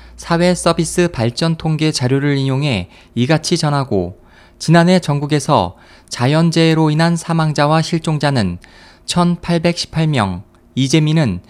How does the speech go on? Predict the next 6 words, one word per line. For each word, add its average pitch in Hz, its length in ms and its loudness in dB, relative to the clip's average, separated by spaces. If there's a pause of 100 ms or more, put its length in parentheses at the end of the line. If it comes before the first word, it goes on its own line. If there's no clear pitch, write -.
(240)
이억 165 340 2
사천만 151 560 -2
명으로 147 480 0 (240)
각각 165 460 -2
집계됐다고 147 680 -2
보도했습니다. 113 920 -2